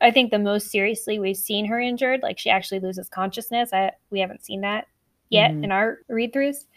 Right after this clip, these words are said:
Speaker 1: But yeah, they could have also kidnapped her at that point.
Speaker 2: Mm-hmm.
Speaker 1: But of course, you know, she says she's okay other than a headache. <laughs>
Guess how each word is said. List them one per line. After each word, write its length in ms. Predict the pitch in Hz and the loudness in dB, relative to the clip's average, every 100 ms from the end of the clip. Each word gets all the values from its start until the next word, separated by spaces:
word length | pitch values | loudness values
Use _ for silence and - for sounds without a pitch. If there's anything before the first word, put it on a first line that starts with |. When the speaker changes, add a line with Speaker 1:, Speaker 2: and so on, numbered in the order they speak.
| _ _ _ _ _ _ | _ _ _ _ _ _
Speaker 1:
But 200 | 208 226 | 0 2
yeah, 180 | 220 214 | 6 6
they 140 | 190 190 | 6 4
could 160 | 277 | 4
have 100 | 220 | 6
also 280 | 190 190 196 | 6 4 -2
kidnapped 440 | - 196 196 180 | -2 -4 -4 -8
her 120 | - - | -8 -8
at 120 | - | -4
that 180 | 180 - | -6 -6
point. 300 | 214 - - _ - | -10 -10 -14 _ -10
Speaker 2:
Mm-hmm. 320 | 165 160 170 185 _ 254 | -8 -6 -8 -12 _ 8
Speaker 1:
But 260 | 294 294 | 8 8
of 160 | - - | 2 4
course, 640 | 349 330 330 285 - - 349 | 10 12 10 4 -4 -6 4
you 140 | 269 | 6
know, 260 | 240 226 226 | 6 4 0
she 160 | - 220 | -4 -2
says 320 | - 247 247 | 2 2 2
she's 180 | 254 247 | -2 -2
okay 460 | 240 226 214 214 | 2 2 4 2
other 200 | - 208 | 0 -2
than 180 | 214 220 | -2 -2
a 60 | 240 | -2
headache. 420 | 208 185 202 - - - | -2 -2 -4 -10 -10 -4
<laughs> 300 | - - | -2 -4